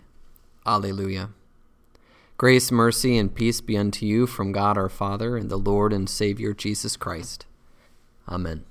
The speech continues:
And they devoted themselves to the apostles' teaching and the fellowship, to the breaking of bread and the prayers.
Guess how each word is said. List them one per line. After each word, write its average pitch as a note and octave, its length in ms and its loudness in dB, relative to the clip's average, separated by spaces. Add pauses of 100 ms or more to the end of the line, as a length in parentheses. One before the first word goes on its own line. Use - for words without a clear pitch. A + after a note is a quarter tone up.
(1800)
And B2+ 400 2 (180)
they C3+ 240 4
devoted C#3+ 440 6
themselves A#2+ 640 2
to B2+ 120 -4
the G#2+ 120 2
apostles' - 800 0
teaching - 560 -6 (600)
and A2 180 0
the G2 60 -4
fellowship, F#2+ 680 -2 (760)
to A2 120 -4
the G2 80 0
breaking A#2 500 4
of - 240 -2
bread F2 460 -2 (720)
and G2 200 -4
the F2+ 60 -8
prayers. - 640 -8